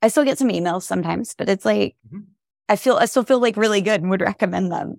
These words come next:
Speaker 1: So yeah, it's just about finding that balance and knowing that those people that you're, like,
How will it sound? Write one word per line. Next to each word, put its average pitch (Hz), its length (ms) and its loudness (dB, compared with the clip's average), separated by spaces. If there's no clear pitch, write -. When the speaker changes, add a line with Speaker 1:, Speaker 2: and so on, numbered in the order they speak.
Speaker 1:
So 349 80 4
yeah, 339 160 6
it's 262 140 -2
just 294 140 2
about 294 260 0
finding 254 280 2
that 220 200 -2
balance 190 420 0
and 202 200 2
knowing 214 340 2
that 202 160 0
those 208 240 0
people 240 400 0
that 196 180 0
you're, 180 160 2
like, 165 320 -2